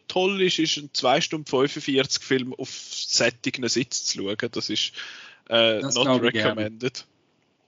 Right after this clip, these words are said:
Speaker 1: Würde ich jetzt eher nicht machen. Äh,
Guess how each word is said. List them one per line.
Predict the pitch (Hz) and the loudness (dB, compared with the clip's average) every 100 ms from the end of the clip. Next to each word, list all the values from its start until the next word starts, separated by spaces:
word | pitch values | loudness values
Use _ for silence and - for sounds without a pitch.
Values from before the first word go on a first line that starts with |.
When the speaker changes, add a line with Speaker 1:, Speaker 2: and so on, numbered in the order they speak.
| _ - _ _ _ - | _ -20 _ _ _ -8
Speaker 1:
Würde | 131 117 | -4 -2
ich | 131 | 0
jetzt | 131 113 | -2 -2
eher | 120 | -2
nicht | 123 120 123 | 0 -2 -2
machen. | 110 98 139 - - - | -6 -4 -4 -6 -12 -20
Äh, | - | 0